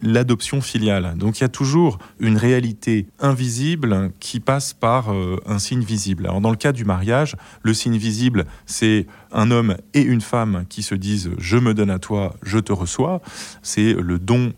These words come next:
réciproque de deux personnes, publiques d'ailleurs, devant, sous le regard de tout le monde. Et le signe invisible, c'est quoi ? Eh bien, le signe invisible, c'est mystérieusement l'union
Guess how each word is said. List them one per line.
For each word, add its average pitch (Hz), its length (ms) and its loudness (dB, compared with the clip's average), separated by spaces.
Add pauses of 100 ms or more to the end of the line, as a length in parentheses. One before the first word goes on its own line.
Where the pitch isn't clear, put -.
(140)
réciproque 113 840 -2
de 95 120 -2
deux 123 160 2
personnes, 120 560 0 (300)
publiques 151 420 0
d'ailleurs, 110 300 2
devant, 95 340 2
sous - 100 -8
le 101 80 0
regard 110 220 2
de 95 80 0
tout - 160 -6
le 92 60 0
monde. 139 260 0 (680)
Et 135 120 4
le 143 100 4
signe 160 300 0
invisible, 120 520 -2
c'est 107 180 -4
quoi ? 160 400 -2
Eh 123 100 -2
bien, 135 140 2
le 135 80 2
signe 165 240 0
invisible, 120 520 -2
c'est - 180 -2
mystérieusement 120 600 0
l'union 135 680 2